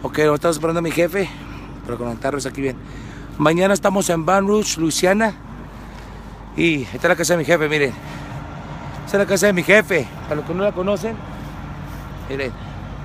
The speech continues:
se lo voy a enseñar. Vamos a ver, espérenme, déjalo volteo. Ahí está.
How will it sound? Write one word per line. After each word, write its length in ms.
se 60
lo 80
voy 40
a 20
enseñar. 320
Vamos 180
a 40
ver, 100
espérenme, 320
déjalo 240
volteo. 240
Ahí 60
está. 120